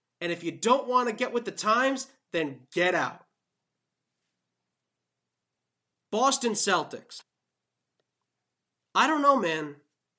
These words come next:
I don't know where I'm at with Boston right now. If I'm the, if I'm a Knick fan looking at Boston, by the way, another former Knick, Enes Kanter, on the roster. Of course he is. But if I'm looking at the, the Celtics roster,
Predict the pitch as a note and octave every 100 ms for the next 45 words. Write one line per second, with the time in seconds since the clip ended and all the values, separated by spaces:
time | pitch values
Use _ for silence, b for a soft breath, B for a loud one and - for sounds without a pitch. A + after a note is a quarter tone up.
0 | _ _ _ - A3 D#4+ E4 D4+ B3+ A3+
1 | A#3+ G#3+ - C#3+ B2+ - B2+ A#2+ - A#2
2 | - _ _ _ _ _ _ _ _ F#3
3 | F#3+ C4 D4+ C4 G#3+ C4+ D#4 B3 A#3+ A#3+
4 | G#3+ G3 F3 G3 G#3 F3 - D#3 D3+ -
5 | A#2+ A#2+ D#3+ D3+ C3+ D#3 D3 - C#3 C3
6 | C#3 C3 - D3 C3+ - D3+ C#3+ B2+ A#2+
7 | - _ _ _ _ _ _ _ D3+ D#3
8 | C#3+ C#3 D3 C#3+ C3+ - C3+ E3 D3 D3
9 | B2+ A#2+ B2 C3+ - _ _ _ _ _
10 | _ _ _ _ G#3+ A#3 F4 E4 D4+ D4+
11 | A#3 G#3 E3+ F3+ E3+ F#3 - A3 A#3+ A#3+
12 | G#3+ - D#3 F3 G3+ - G2 -